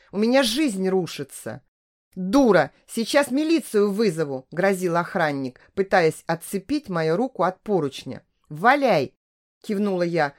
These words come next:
потому что тоже душевно желала чего-то громкого, торжественного и исчерпывающего,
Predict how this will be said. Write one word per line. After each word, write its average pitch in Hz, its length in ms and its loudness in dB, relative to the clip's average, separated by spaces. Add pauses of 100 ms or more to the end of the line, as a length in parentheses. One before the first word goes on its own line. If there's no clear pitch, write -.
(120)
потому 202 360 0
что - 180 -6
тоже 233 360 -2
душевно 180 520 -2
желала 190 540 2
чего-то 214 400 -4
громкого, 185 720 -2 (220)
торжественного 180 920 -2
и 240 300 -4
исчерпывающего, 139 1120 -4